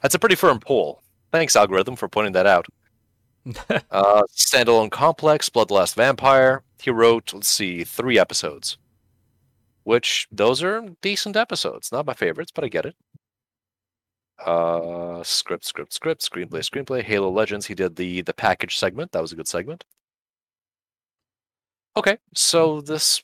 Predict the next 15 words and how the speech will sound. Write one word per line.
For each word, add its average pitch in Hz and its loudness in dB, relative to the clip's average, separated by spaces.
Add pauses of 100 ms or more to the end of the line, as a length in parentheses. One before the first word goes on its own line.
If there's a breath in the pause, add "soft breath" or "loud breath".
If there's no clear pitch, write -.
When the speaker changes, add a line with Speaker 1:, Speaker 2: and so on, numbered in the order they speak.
Speaker 1:
person 147 -4
is 110 -4
mostly, 110 -4 (220 loud breath)
oh, 233 6
here 208 4
we 131 0
go. 113 2
Uh, 117 6
Resident 156 -2
Evil 135 -2
Revelations 127 0
two. 151 -10 (600)
He - -4
wrote 147 2
that. 127 2